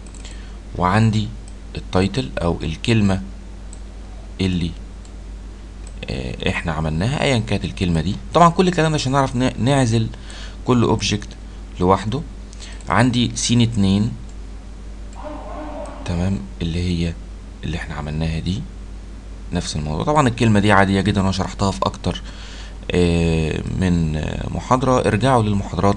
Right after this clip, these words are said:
بتاع، او السبع محاضرات بتوع احتراف السينما فور دي اللي كانوا في رمضان، آه، اللي فات، اللي كانوا بمشاركه اكاديميه، آه، الجوده، آه، لاجلك. يمكن الناس اللي حضروا معانا المحاضرات دي اونلاين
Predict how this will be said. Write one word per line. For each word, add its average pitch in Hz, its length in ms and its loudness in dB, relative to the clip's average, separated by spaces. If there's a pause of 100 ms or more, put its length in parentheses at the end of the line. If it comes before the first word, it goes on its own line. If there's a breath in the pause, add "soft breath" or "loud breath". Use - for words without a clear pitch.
بتاع، 90 340 2
او 87 140 2
السبع 107 340 2
محاضرات 90 340 0 (100)
بتوع 85 160 0
احتراف 87 400 -2 (520 loud breath)
السينما 85 340 2
فور - 160 -4
دي 101 200 2
اللي 85 100 -2
كانوا 92 200 2
في - 140 -4
رمضان، 82 400 2 (800 loud breath)
آه، 82 300 4
اللي 90 240 0
فات، 139 400 2
اللي 98 200 2
كانوا 110 280 4
بمشاركه 92 560 0 (100)
اكاديميه، 92 520 2 (720 loud breath)
آه، 82 280 0
الجوده، 85 560 0 (240)
آه، 78 140 -2
لاجلك. 107 460 0 (340 loud breath)
يمكن 92 260 2
الناس 101 260 2
اللي 92 120 0
حضروا 95 320 2
معانا 92 240 2
المحاضرات 90 420 0
دي 87 160 -2
اونلاين 101 500 2